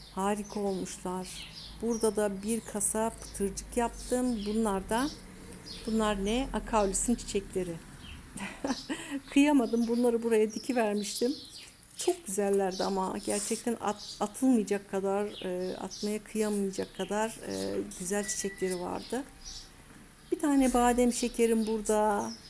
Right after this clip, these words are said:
Çelik almıştım. Dibinden yavru vermiş.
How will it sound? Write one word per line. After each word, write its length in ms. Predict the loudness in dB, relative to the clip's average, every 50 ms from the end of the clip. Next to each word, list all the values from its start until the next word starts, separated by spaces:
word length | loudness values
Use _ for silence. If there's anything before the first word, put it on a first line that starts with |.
| -20 -18 -14 -6
Çelik 600 | -4 -2 -2 -4 -6 -10 -10 -10 -10 -10 -10 -8 -4
almıştım. 880 | -2 0 0 2 0 0 -2 -4 -2 0 0 0 0 -2 -4 -4 -4 -4
Dibinden 320 | -4 -4 -2 -4 -2 -4
yavru 460 | -4 -4 -4 -4 -6 -6 -6 -4 -2
vermiş. 680 | 0 0 0 0 0 -2 -2 -2 -4 -4 -6 -8 -10 -12